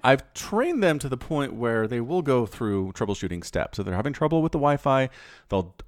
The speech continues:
turn off the router for thirty seconds and turn it back on again, and that does seem to fix it most of the time, and, uh, that's been good.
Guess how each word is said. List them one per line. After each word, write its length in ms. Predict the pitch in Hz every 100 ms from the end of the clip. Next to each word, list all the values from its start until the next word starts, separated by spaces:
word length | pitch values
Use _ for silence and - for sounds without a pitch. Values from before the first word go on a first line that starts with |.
| _ _ -
turn 320 | - 90 113
off 240 | 139 143
the 80 | 175
router 420 | 160 135 127 123
for 220 | - 127 117 - -
thirty 260 | 101 107
seconds 480 | 123 110 104 107 104
and 80 | 113
turn 200 | - 80
it 80 | 90
back 200 | 104 110
on 140 | 92 90
again, 380 | 90 85 85 85
and 100 | 82
that 120 | 85
does 160 | 87 87
seem 140 | 104
to 60 | 110
fix 240 | 92 -
it 60 | -
most 180 | 82 -
of 60 |
the 60 | 95
time, 360 | 90 82 80
and, 140 | 82 80 -
uh, 180 | 87
that's 220 | 87 131 -
been 180 | 107
good. 220 | 92 -